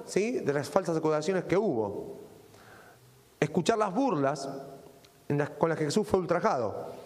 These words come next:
de las que puede ser que haya participado o no, porque también hubo soldados romanos que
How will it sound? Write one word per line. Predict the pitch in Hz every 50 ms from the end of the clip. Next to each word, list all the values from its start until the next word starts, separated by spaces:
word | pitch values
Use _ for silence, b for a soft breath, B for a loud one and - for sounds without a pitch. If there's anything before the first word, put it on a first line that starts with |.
| B B B B
de | B 160
las | 180 -
que | - 208
puede | 202 294 294 269 214
ser | - - 240
que | - 214
haya | 208 - - 156
participado | - 156 - 147 131 151 160 185 226 208 151 120 117 - - -
o | 151 185
no, | 208 165 - - - - - - - - - - - - - - - - - -
porque | - - 120 127
también | - 123 131 156 170 165
hubo | 143 131
soldados | - 139 139 151 151 143
romanos | 127 127 131 151 151 143 135 -
que | 135 131 131 147